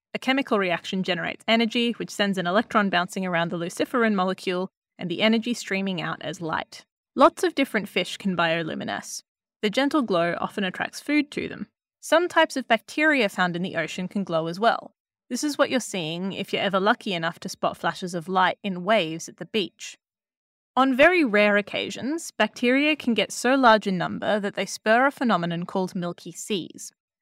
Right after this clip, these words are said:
when huge patches of the ocean glow solid and white overnight, with light bright enough to read by. According to satellite imagery,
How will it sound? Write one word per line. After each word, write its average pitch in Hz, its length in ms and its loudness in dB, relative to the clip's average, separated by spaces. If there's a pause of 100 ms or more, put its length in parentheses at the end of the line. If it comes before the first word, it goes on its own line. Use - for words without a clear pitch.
(120)
when 196 140 -4
huge 285 580 -4
patches 214 400 -2
of 190 100 -4
the - 140 -6
ocean 190 440 -4
glow 180 200 -2
solid 214 440 0
and 190 200 -2
white 170 280 -2 (120)
overnight, 180 640 -6 (160)
with 185 160 -4
light 202 340 4
bright 202 200 6
enough 233 260 2
to - 100 -8
read 185 260 -2
by. - 280 -4 (800)
According 320 440 4
to 311 80 2
satellite 202 500 2
imagery, 170 500 -6